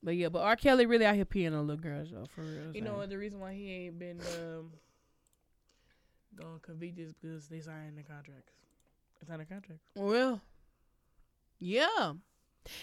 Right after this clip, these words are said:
Speaker 1: And then these girls are waiting to speak after the statute of limitation, right? 'Cause some of 'em are coming out after they've been kicked out of the, uh,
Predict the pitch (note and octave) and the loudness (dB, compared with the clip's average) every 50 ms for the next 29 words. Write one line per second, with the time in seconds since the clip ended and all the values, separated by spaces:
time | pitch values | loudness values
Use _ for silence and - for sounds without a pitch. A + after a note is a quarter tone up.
0 | - - - A#3 C4 C4+ C#4 C4+ C#4 C4+ C4 G3+ G3 A#3+ C4+ C#4+ C#4+ A3+ G#3+ G3 | -10 0 2 2 2 2 0 -2 -4 -4 -6 -2 0 2 4 4 4 4 2 0
1 | G3+ G3 F3+ G3 A3 B3+ D4 D4 C4+ C4+ B3 F#3+ G3 - - - B3 C4+ E4 D4 | 0 0 0 2 4 4 2 2 -2 -4 -6 -8 -10 -12 -10 -2 2 4 4 4
2 | - - A#3 A#3 A#3 A3 G#3+ G#3+ G3+ - - A3+ A#3 A3+ A#3+ A3 G#3+ A3 G#3+ G#3 | 4 4 4 4 4 2 0 0 0 0 0 -2 0 0 0 0 0 0 0 0
3 | G#3 B3 B3 C#4+ C#4 - A3+ G#3 G#3+ A3 A#3 B3+ C#4+ E4+ E4+ - - - - - | 2 2 2 2 2 2 0 2 2 2 2 2 0 -2 -4 -6 -10 -12 -14 -18
4 | - - - - - - - _ - G#3+ G#3+ F#3 - A3+ C4 D#4+ F4 D4+ C4 A3+ | -18 -20 -20 -20 -20 -20 -20 _ -6 -6 -6 -2 0 2 2 4 4 2 2 0
5 | F#3+ - - C#4+ C#4 B3 A3+ A3 B3 C4+ B3+ A#3 G#3+ G#3 G3+ G3+ G3 G3+ F#3+ G3 | -2 -2 -4 -4 -4 -2 -2 0 0 0 -2 -4 -6 -8 -8 -8 -6 -6 -6 -8
6 | - - B3 G#3+ A3 - G#3 G3+ G#3 G3+ G3 F#3+ F#3+ F#3 F#3 F#3 F#3+ G3 G3 G3 | -8 -8 -8 -6 0 2 2 2 2 2 2 2 2 4 4 2 2 2 2 0
7 | F#3 F3 F3 E3 E3 | 0 -2 -2 -4 -8